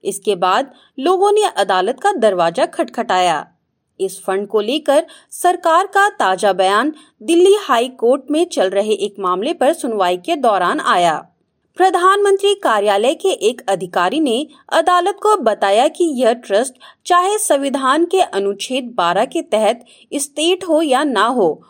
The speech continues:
और आरटीआई कानून के तहत पब्लिक अथॉरिटी हो या ना हो, किसी third party को जानकारी देने की हमें अनुमति नहीं है।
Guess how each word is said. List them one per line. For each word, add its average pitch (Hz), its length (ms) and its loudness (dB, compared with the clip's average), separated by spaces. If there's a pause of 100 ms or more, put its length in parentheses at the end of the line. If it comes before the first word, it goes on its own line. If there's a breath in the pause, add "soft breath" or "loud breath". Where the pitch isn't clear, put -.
(180 soft breath)
और 190 220 2
आरटीआई 285 560 0
कानून 202 440 -2
के 196 140 -4
तहत 220 420 -4 (320 soft breath)
पब्लिक 349 380 0 (100)
अथॉरिटी 247 540 -2
हो 240 220 0
या 269 200 0
ना 233 160 -2
हो, 196 380 -2 (240 soft breath)
किसी 370 260 2
third 294 380 -2 (120)
party 226 300 -4
को 277 300 0 (280 loud breath)
जानकारी 359 680 0
देने 240 320 -2
की 339 160 0
हमें 269 360 -2
अनुमति 202 580 -4
नहीं 240 360 -2
है। 196 360 -4